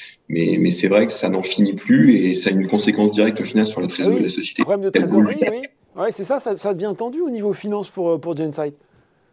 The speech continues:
Speaker 1: Bah, ils ont de l'argent jusqu'au premier trimestre de l'année prochaine, mais il faut pas oublier qu'ils ont quand même une étude aux États-Unis à, à réaliser. Il va falloir qu'ils la financent. Euh, la source de revenus des A T U, c'est Tari, puisqu'ils ont plus de flacons. Donc, ils peuvent plus, euh, ils peuvent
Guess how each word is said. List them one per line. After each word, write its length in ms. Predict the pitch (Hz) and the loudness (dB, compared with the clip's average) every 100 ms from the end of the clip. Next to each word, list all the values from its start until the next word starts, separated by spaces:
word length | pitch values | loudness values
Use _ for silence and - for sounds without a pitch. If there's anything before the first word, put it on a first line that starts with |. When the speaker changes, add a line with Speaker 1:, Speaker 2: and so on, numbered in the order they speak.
| - _ _ - | -20 _ _ -10
Speaker 1:
Bah, 220 | - - | 2 4
ils 200 | 113 110 | 6 4
ont 140 | 147 147 | 4 6
de 100 | 135 | 6
l'argent 400 | 135 135 139 135 | 4 4 4 4
jusqu'au 920 | 120 117 - 123 120 120 120 117 113 | 2 -2 2 6 8 8 6 6 4
premier 260 | 110 113 107 | 4 2 2
trimestre 300 | 117 113 107 | 2 2 2
de 40 | |
l'année 140 | 98 | 0
prochaine, 460 | 95 98 - 135 190 | 0 -2 2 0 2
mais 140 | 117 101 | 2 2
il 100 | 107 | 0
faut 80 | |
pas 140 | 104 95 | 0 0
oublier 260 | 101 107 | 4 4
qu'ils 180 | 104 95 | 2 -2
ont 60 | 98 | -2
quand 120 | 101 | 2
même 120 | 107 | 4
une 120 | 104 95 | 4 0
étude 240 | 92 101 | 0 0
aux 40 | |
États-Unis 500 | 92 92 92 92 101 | 0 0 0 2 2
à, 100 | 92 | 2
à 540 | - - 90 87 87 87 | -2 -4 -4 -2 -2 -2
réaliser. 460 | 92 92 90 110 | -2 -2 2 2
Il 140 | - 95 | 2 -2
va 80 | 87 | -6
falloir 160 | - | -10
qu'ils 160 | - - | -4 -4
la 60 | |
financent. 720 | 87 101 101 139 175 - - 87 | -2 0 0 0 -2 -6 -4 0
Euh, 440 | 92 92 95 95 | 2 2 4 4
la 140 | 98 | 2
source 500 | 98 - 131 127 - | 0 0 2 2 0
de 100 | 107 110 | 4 6
revenus 320 | 113 110 117 | 4 4 2
des 180 | 101 101 | 2 0
A 60 | |
T 120 | 98 | 2
U, 60 | 113 | 0
c'est 200 | - - | 0 -4
Tari, 280 | 87 98 208 - | -2 0 -2 -4
puisqu'ils 400 | - - - 92 | -12 -8 -6 -4
ont 60 | |
plus 100 | 90 | -6
de 60 | 90 | -4
flacons. 400 | 95 - 107 101 - - - _ _ | -4 0 -2 -2 -12 -18 -18 _ _
Donc, 160 | 87 90 - | -8 -6 -8
ils 60 | |
peuvent 220 | - - - | -6 -6 -6
plus, 360 | - 117 101 | -2 2 2
euh, 140 | 90 90 | 0 -4
ils 120 | 90 | -4
peuvent 180 | 90 | -8